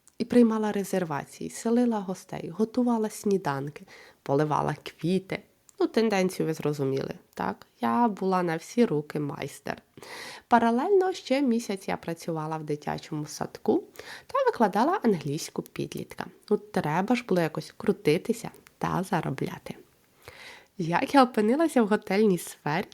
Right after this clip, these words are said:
запитаєте ви? Ну, я вирішила, що час ще повчитися на магістратурі і переїхала до Польщі, де саме я вивчала управління готельною справою.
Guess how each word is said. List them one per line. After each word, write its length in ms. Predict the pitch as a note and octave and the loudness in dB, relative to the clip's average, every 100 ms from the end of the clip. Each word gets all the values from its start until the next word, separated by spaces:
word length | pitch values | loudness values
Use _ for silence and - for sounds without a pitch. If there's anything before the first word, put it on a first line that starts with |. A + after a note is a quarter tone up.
| - | -4
запитаєте 800 | D4+ C#4 - F#3 E3+ E3+ - D3 | -4 -4 -10 -8 -6 -8 -8 -8
ви? 160 | C#3+ - - - - - | -8 -12 -18 -20 -20 -8
Ну, 200 | - - - - | -2 0 -2 0
я 200 | B3 C4 | 2 4
вирішила, 600 | B3+ A#3 A#3 - G#3 G#3 | 4 2 2 -2 -4 -4
що 220 | - - | -6 -10
час 400 | F#3 F#3 F3 - | -6 -4 -4 -6
ще 400 | A#3+ - - D3+ - | -8 -6 -4 -2 -2
повчитися 680 | D#4+ - A3 A#3+ D#4+ - | -6 -2 -2 -2 -6 0
на 240 | A#3+ F#3+ G3 | 0 2 0
магістратурі 920 | F#3 D#3 D3 - C#3+ - F3+ C4+ F#4 - | -2 -4 -8 -8 -10 -6 -2 -2 -2 -2
і 100 | C#4 | -2
переїхала 800 | - F3 D#3 C#3+ D#3 - E3 E3 _ _ - | -2 -2 -2 -4 -6 -6 -8 -8 _ _ -4
до 120 | C3 | -4
Польщі, 600 | - D3 D#3 - - - - - - - | -2 -2 -2 -2 -8 -10 -10 -16 -16 -6
де 100 | - | -2
саме 320 | D#3+ D#3+ E3+ D#3+ | 0 2 2 2
я 180 | D3+ | 0
вивчала 540 | D3+ D3 - D#3+ D#3 D3+ - - | -2 -4 -8 -8 -6 -6 -6 2
управління 1040 | E4 - E3+ E3 - D3+ D3 F3 B3 A#3 - | 2 4 -2 -2 -2 -4 0 2 2 2 -2
готельною 880 | G3 G3 F#3 - C#3+ D#3+ F#3+ E3 C#3+ | -6 -4 -6 -4 -4 -2 -2 -2 -4
справою. 600 | - - - - - - | -10 -14 -6 -6 -4 -8